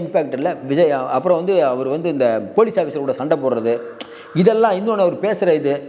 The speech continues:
"யாராவது இருந்தா இருங்கப்பா, போங்க பார்ப்போம்", இதெல்லாம் வந்து வெகுஜன மக்கள் ரசிக்கல. இந்த மாதிரி விஷயங்களை அவர் பேச, பேச, பேச அவருக்கான இறங்குமுகம் தான் அதிகமாகுது. இப்படி பார்க்க போனால் இன்னைக்கு இப்போ எதிரி அப்படின்னு பார்த்தீங்கன்னா,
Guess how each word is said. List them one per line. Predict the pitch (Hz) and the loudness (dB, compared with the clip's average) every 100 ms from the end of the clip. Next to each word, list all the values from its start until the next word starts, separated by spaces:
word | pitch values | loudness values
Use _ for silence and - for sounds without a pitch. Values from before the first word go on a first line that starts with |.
| - | -4
"யாராவது | 139 160 175 | 2 4 4
இருந்தா | 165 175 175 | 0 0 0
இருங்கப்பா, | 160 147 139 | 0 -2 0
போங்க | 160 165 156 | 0 0 0
பார்ப்போம்", | - 147 123 - | 0 -2 -6 -2
இதெல்லாம் | 156 170 175 | 0 2 0
வந்து | 156 147 | 0 0
வெகுஜன | 156 160 143 | 0 0 0
மக்கள் | 127 135 | 0 0
ரசிக்கல. | 120 113 131 113 - - - - - - | 0 -2 -2 -4 -4 -10 -20 -20 -16 0
இந்த | 151 208 | 4 4
மாதிரி | 214 240 202 | 4 2 2
விஷயங்களை | 170 190 180 156 180 208 | 4 4 4 2 2 2
அவர் | 127 127 127 | 0 0 2
பேச, | 170 170 | 2 2
பேச, | - 143 135 120 | 0 -2 0 0
பேச | 139 139 147 | 0 2 2
அவருக்கான | 135 123 127 117 | 0 0 -2 0
இறங்குமுகம் | 131 180 196 160 147 | 2 2 0 -2 0
தான் | 151 135 | 0 0
அதிகமாகுது. | 127 117 104 - - - - 160 | -2 -2 -2 -6 -14 -18 -8 -4
இப்படி | - 165 147 | 2 2 4
பார்க்க | 175 185 196 | 4 4 2
போனால் | 170 196 | 2 0
இன்னைக்கு | 180 143 117 | 0 -2 -4
இப்போ | 104 - 98 | -8 -8 -6
எதிரி | 104 165 247 240 | 2 2 2 2
அப்படின்னு | 165 151 143 | 0 0 0
பார்த்தீங்கன்னா, | 139 135 135 151 | 0 0 -2 -4